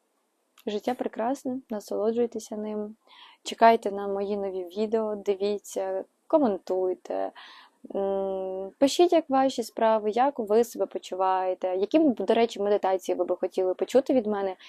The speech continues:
яку медитацію хочете на YouTube. У мене є здогадки, яку. Ну, точніше, я думаю, там над однією. Ви напишіть, що би ви хотіли, я прислухаюсь до вас і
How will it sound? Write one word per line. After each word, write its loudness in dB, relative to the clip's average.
яку 8
медитацію 6
хочете -2
на 0
YouTube. -4
У 0
мене 6
є 4
здогадки, 4
яку. 6
Ну, 6
точніше, 0
я 4
думаю, -2
там -2
над -2
однією. 6
Ви 8
напишіть, 4
що -2
би 2
ви 2
хотіли, 2
я 6
прислухаюсь 0
до 4
вас 6
і 4